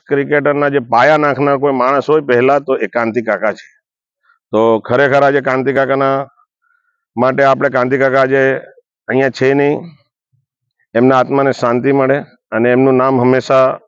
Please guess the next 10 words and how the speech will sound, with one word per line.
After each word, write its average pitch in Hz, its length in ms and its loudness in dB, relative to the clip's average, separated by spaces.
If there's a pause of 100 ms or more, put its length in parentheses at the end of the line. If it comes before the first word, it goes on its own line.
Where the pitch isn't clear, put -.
વલસાડ 113 360 -2
જિલ્લામાં 131 360 -2
ક્રિકેટ 123 400 -4 (460)
જગતમાં 131 640 0
હંમેશા 127 380 0
રહેશે 120 380 0
જ, 135 80 -12 (800)
એ 113 60 -2
મને 123 200 2
વિશ્વાસ 131 380 0